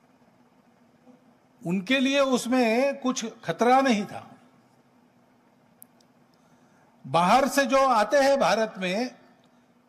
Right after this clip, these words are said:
और नागरिक बनने की इच्छा उनकी है,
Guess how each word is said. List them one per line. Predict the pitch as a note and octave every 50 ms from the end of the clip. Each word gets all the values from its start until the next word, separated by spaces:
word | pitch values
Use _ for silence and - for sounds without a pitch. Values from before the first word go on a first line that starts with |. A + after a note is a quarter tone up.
| _ _ -
और | A3+ B3+ B3
नागरिक | A#3 G#3 G#3+ A3 A#3 C4 B3+ G#3+ A3
बनने | B3 B3 B3 C4+ C4+
की | C4 C4+ C4+
इच्छा | C4 A#3 - - - A#3+ B3+ B3+
उनकी | C4 B3+ A#3+ A3 A#3+ B3 G3
है, | D#3+ E3+ A#3 B3 G#3 E3+ G3 B3+ C#4 - -